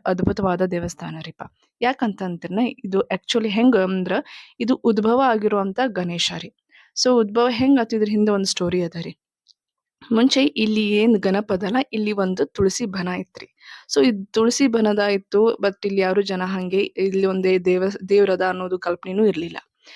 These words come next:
Almost ಇದು ಇನ್ನೂರು ವರ್ಷದ ಹಿಂದಿಂದ ಗುಡಿ ರೀ ಇದು. ಇನ್ನೊಂದೇನಪ್ಪಾ ಅಂದ್ರೆ ಇಲ್ಲೇ ಸಮೀಪ ನಮಗ ರಾಘವೇಂದ್ರ ಮಠ ಅದ ರೀ. So ಈ ರಾಘವೇಂದ್ರ ಮಠದಾಗ ಒಬ್ರು ಅರ್ಚಕರಿದ್ರು. So ಆ ಅರ್ಚನೆ ಅದು ಮಾಡ್ತಾ ಇದ್ರು ಅವ್ರು ಅಲ್ಲಿ, ಅಲ್ಲಿದೆಲ್ಲ ಉಸ್ತುವಾರಿ ಅವ್ರು ನೋಡ್ಕೊತಿದ್ರು.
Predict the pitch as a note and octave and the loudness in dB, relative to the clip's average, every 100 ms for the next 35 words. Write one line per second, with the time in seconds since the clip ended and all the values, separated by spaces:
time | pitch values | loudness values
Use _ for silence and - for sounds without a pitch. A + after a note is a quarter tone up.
0 | - - - G3+ G3+ G#3+ B3 - B3 A3 | -20 -8 -2 2 2 2 2 2 2 2
1 | A#3 A3 A3+ B3+ G#3+ G3+ - G#3+ A#3+ G3 | 2 2 4 4 2 0 0 -2 -2 -2
2 | F#3 F#3 G3+ C4 G4+ - F#3+ F#3 G3 F#3+ | -2 0 0 0 -2 -6 -14 -4 0 0
3 | E3+ D#3+ - - _ - - - B3 B3+ | -2 -8 -12 -18 _ -20 -16 0 4 6
4 | C4 A#3+ G#3 G3+ G3 F#3+ C4+ F#4 - A#3+ | 6 4 2 0 -2 -2 -2 -2 0 0
5 | A#3 D#4 - A3 A#3 C#4 B3+ A3 G3 F#3+ | 4 2 2 4 4 4 4 4 2 0
6 | C4+ - - G3 F#3+ G3+ G#3 A3+ G#3 E3+ | 0 0 0 0 2 0 2 0 0 -2
7 | F3 E3+ E3 E3+ - D4 C4+ A#3 G3+ G3 | -8 -8 -10 -12 -4 0 2 2 0 0
8 | A#3+ C4 B3 G#3+ G3+ F#3+ F#3+ A#3 F#3+ - | 0 0 0 -2 -4 -4 0 -2 -2 -6
9 | E3 - A3 - G#3 E3+ A#3 D4+ C4+ A3 | -8 -6 -6 -4 -8 -4 -4 -2 0 0
10 | G#3 - B3 A#3+ G#3+ G3+ F#3+ F#3 F3+ F3+ | 0 -2 0 0 0 -2 -2 -6 -8 -10
11 | F#3 F#3 F#3 F3+ F#3+ G3 F#3+ G3 F#3+ G3+ | -6 -6 -4 -4 -4 -2 0 2 2 0
12 | F#3 - F#3+ G#3+ D4 C4 F#3+ - F3 - | -2 -4 -2 0 0 0 -2 -8 -10 -10
13 | - | -12